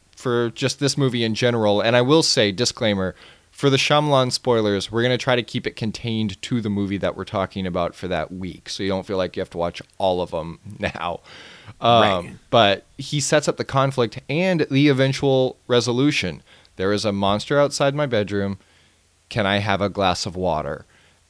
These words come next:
Speaker 1: At that, he tells us right up front.
Speaker 2: Yep.
Speaker 1: Yeah.
Speaker 2: Yeah. And I also realized this is the first time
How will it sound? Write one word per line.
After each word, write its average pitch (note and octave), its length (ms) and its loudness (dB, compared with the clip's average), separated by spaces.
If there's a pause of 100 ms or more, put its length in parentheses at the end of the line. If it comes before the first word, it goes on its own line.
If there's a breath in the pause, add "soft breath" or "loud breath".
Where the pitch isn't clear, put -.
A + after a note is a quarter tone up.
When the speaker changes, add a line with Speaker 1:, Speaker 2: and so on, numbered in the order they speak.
(120)
Speaker 1:
At G#2 280 0
that, G#2 260 2
he D3 140 0
tells C#3+ 420 2
us E2+ 220 -2
right G#2+ 260 4
up G2+ 160 -2
front. D#2 420 -6 (380)
Speaker 2:
Yep. G#2 240 -6 (240)
Speaker 1:
Yeah. E2+ 200 -4 (140)
Speaker 2:
Yeah. F2+ 240 -2 (400 loud breath)
And D#3 120 4
I D3+ 140 6
also F#3+ 340 0
realized C#3 340 -2
this C#3 140 -10
is C3 140 -10
the A#2+ 100 -2
first B2 340 -6
time A2 840 -6